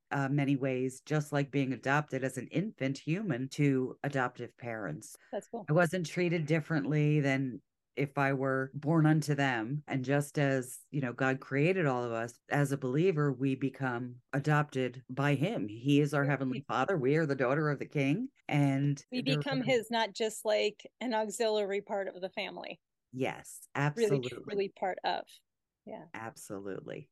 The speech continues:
Speaker 2: Well, anything else that you'd like to tell people before we jump into
Speaker 1: Ah,
Speaker 2: art?
Speaker 1: well, as I mentioned, I do have a stage four cancer diagnosis. I am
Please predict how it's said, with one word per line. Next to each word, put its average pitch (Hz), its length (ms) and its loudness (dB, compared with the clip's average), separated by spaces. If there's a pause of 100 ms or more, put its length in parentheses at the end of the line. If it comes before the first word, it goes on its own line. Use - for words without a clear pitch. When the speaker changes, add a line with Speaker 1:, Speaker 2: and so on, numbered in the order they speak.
(120)
Speaker 2:
Well, 294 140 4
anything 320 360 4
else 254 220 -2
that - 160 0
you'd 220 80 -10
like 240 240 -2
to - 140 -10
tell 226 140 -2
people 226 520 0
before 202 240 -4
we 185 80 -4
jump 190 220 -2
into 175 160 0
Speaker 1:
Ah, 135 60 -2
Speaker 2:
art? - 220 -18 (160)
Speaker 1:
well, 185 160 0
as 233 120 4
I 254 80 8
mentioned, 190 440 0
I 151 100 4
do 160 180 2
have 160 140 2
a 156 40 -4
stage 156 320 -2
four 170 160 -2
cancer 151 320 -2
diagnosis. 147 840 0
I 143 140 0
am 151 440 4